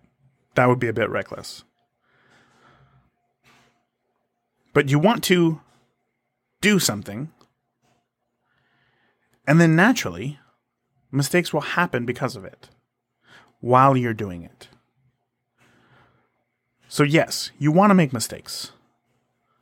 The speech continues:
but you can't go out and search for those mistakes. Because if you go out and search for those mistakes, you already have some sort of preconceived idea, and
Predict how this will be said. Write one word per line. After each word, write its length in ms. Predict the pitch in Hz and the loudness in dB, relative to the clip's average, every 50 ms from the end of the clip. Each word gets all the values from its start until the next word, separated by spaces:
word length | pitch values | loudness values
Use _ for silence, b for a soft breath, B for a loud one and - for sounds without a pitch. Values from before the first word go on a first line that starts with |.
| _ _ - | _ _ -8
but 120 | 160 170 | -4 -2
you 80 | 190 185 | -2 0
can't 280 | - 214 220 - - | 2 2 0 2 2
go 160 | 160 180 175 | 2 4 4
out 240 | 170 156 151 151 - - | 4 4 4 0 -2 -2
and 200 | 135 139 127 - | -2 0 0 0
search 320 | - - 123 113 113 - | -2 -4 -4 -6 -8 -8
for 100 | - 123 | -8 -6
those 240 | 107 113 110 110 - | -6 -6 -6 -6 -8
mistakes. 560 | 113 - - - 101 98 - - - - - _ _ _ b b b b b b b b b b b | -12 -12 -12 -14 -16 -18 -16 -16 -16 -16 -16 _ _ _ b b b b b b b b b b b
Because 200 | - - 123 117 | -10 -10 -8 -4
if 60 | 123 | -4
you 60 | 127 | -2
go 140 | 123 190 202 | 2 4 4
out 80 | 202 | 4
and 100 | 190 156 | 2 2
search 200 | - 160 147 - | 2 0 0 2
for 80 | - 147 | 2 2
those 140 | 139 139 131 | 2 2 2
mistakes, 460 | 139 135 - - 131 127 123 - - | 0 0 0 2 0 0 0 -4 -4
you 60 | 139 | -2
already 140 | 147 170 160 | 0 2 4
have 180 | 151 151 147 139 | 4 4 2 2
some 160 | - 147 139 | 0 -2 0
sort 160 | - 143 135 | 2 2 0
of 60 | 127 | 0
preconceived 440 | - 127 120 127 123 120 127 123 127 | -2 -4 -4 -4 -2 -4 -4 -2 -2
idea, 400 | 123 120 113 117 113 113 113 113 | -2 -2 -2 -2 -2 0 0 0
and 160 | 113 110 107 | -2 -4 -6